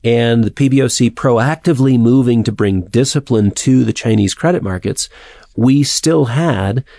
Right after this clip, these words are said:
a shift in reserve requirements last week, which revived speculative energies, uh, throughout the region. And you saw Chinext and, and the Shanghai Composite move considerably higher.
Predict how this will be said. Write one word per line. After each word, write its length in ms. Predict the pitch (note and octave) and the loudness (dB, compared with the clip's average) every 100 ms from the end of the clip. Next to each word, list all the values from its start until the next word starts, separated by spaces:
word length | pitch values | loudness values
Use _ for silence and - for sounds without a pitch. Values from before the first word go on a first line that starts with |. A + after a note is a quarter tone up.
| _ - | _ -4
a 100 | A#2+ | -4
shift 480 | - - E3+ - - | -2 -2 -2 -4 -6
in 200 | C#3+ C#3 | -2 2
reserve 480 | B2 A2+ C#3 F#3 D#3+ | 2 2 2 0 -2
requirements 720 | - A#2 - G#2 F#2 F2+ F2+ | -2 -2 0 -4 -2 -2 -4
last 360 | G2+ F2+ F2+ - | -4 -4 -6 -6
week, 240 | F2 F#2 - - - | -8 -8 -14 -20 0
which 280 | B2+ B2 - | 0 0 0
revived 720 | A2+ F#2+ G2+ A#2+ D#3 D3 - | 0 0 -2 0 0 -2 -8
speculative 720 | - - B2+ - B2 A2 G#2+ | -12 -4 -4 0 0 2 0
energies, 760 | F2+ A#2 D3 A#2 F#2+ F#2 G#2 - - - - _ | 0 2 2 2 0 0 -2 -6 -12 -20 -20 _
uh, 120 | A2 A2 | -6 -6
throughout 380 | - C3+ B2+ | -2 0 0
the 100 | - | 0
region. 320 | A#2 D3 - - | 0 0 -2 -4
And 100 | G2 | 0
you 80 | G2+ | 0
saw 240 | - F#2+ | 0 -4
Chinext 640 | F#2+ - A#2+ A2+ G#2 - - | -4 -2 0 0 -2 -8 -6
and, 260 | A2 F#2+ F#2 | -4 -4 -4
and 100 | F#2+ | -4
the 60 | |
Shanghai 400 | F#2 A#2 A2 G#2+ | -2 -2 0 -2
Composite 680 | G2 - G2 G#2 F#2+ F#2+ - - - - | -4 -6 -4 -2 -2 -2 -6 -10 -20 -4
move 380 | A#2+ B2 A2+ - | 0 2 0 -2
considerably 560 | A2 G2 G2+ F#2 F#2 | -4 -2 -2 -2 0
higher. 280 | F#2+ D#3+ - | 0 0 -2